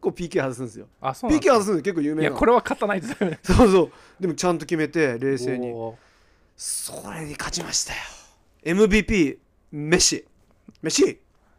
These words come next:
Speaker 2: メッシじゃなかったらさっきのウンボップ。
Speaker 1: ンバペは、
Speaker 2: 確実。
Speaker 1: ンバペは、あの、大会得点王になりました。
Speaker 2: だよね。
Speaker 1: な-、
Speaker 2: え、その人若いのまだ？
Speaker 1: 二十三歳。
Speaker 2: あー、もう、もうまだいける。
Speaker 1: そう、今、
Speaker 2: 来年、
Speaker 1: 世界最強の選手です。
Speaker 2: 来年とか四年後、
Speaker 1: そう。
Speaker 2: まだ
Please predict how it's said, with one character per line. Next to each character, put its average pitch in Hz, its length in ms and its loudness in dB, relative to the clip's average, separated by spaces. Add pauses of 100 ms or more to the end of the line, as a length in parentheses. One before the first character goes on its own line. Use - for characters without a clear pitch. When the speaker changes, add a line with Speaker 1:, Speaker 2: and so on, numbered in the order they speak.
(120)
Speaker 2:
メ 139 140 -2
ッ - 20 -4
シ 202 200 -6
じ 151 80 -2
ゃ 135 40 2
な 127 80 0
か 120 80 -8
っ - 40 -14
た - 100 -14
ら - 80 -10
さ - 120 -6
っ - 40 -6
き - 140 -12
の 113 220 -6 (520)
ウ 135 80 -6
ン 135 100 -6
ボ 117 80 -4
ッ 113 40 -4
プ。 - 280 -6
Speaker 1:
ン 277 140 2
バ 302 120 8
ペ 285 160 2
は、 262 280 4
Speaker 2:
確 123 100 -2
実。 - 160 -18 (160)
Speaker 1:
ン 233 60 -2
バ 285 140 6
ペ 269 100 -8
は、 240 380 0
あ 160 140 -4
の、 151 140 -6 (180)
大 175 160 2
会 170 140 0
得 156 140 -6
点 143 140 -4
王 117 40 -8
に 107 60 -12
な 107 80 -16
り 113 60 -20
ま 113 60 -20
し - 80 -20
た。 - 80 -20 (180)
Speaker 2:
だ 117 120 -8
よ 120 180 -14
ね。 - 240 -20
Speaker 1:
な-、 160 200 -6 (100)
Speaker 2:
え、 151 80 -2
そ - 140 0
の 370 60 0
人 - 160 -4
若 156 300 2
い 147 60 -4
の 107 100 -12
ま 98 140 -16
だ？ 101 160 -20 (220)
Speaker 1:
二 156 120 -4
十 139 140 -6
三 139 220 -6
歳。 107 200 -16 (140)
Speaker 2:
あ 131 200 2
ー、 - 20 0
も 131 120 -4
う、 147 540 2
も 220 60 10
う - 20 10
ま 165 160 4
だ 165 100 6
い 143 80 4
け 160 160 6
る。 - 80 8
Speaker 1:
そ 190 60 6
う、 - 20 4
今、 285 120 8
Speaker 2:
来 240 120 10
年、 185 240 0
Speaker 1:
世 294 200 2
界 226 140 6
最 185 180 4
強 156 100 4
の 156 60 10
選 175 100 6
手 175 60 2
で 135 60 -4
す。 160 60 -6
Speaker 2:
来 139 60 2
年 - 20 -4
と 139 60 0
か - 20 2
四 147 60 0
年 151 240 -2
後、 151 120 0
Speaker 1:
そ 147 240 2
う。 147 40 -10
Speaker 2:
ま 151 180 0
だ 135 120 0